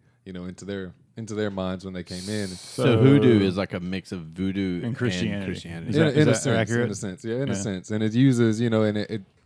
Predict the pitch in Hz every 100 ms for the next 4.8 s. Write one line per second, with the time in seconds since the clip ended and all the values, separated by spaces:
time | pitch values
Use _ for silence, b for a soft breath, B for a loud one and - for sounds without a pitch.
0 | _ 117 110 113 143 - 107 98 98 95
1 | - 98 131 131 107 120 143 120 104 101
2 | 98 95 92 90 85 90 - _ _ _
3 | _ _ _ _ - - - - 101 -
4 | _ _ _ _ 104 - 90 85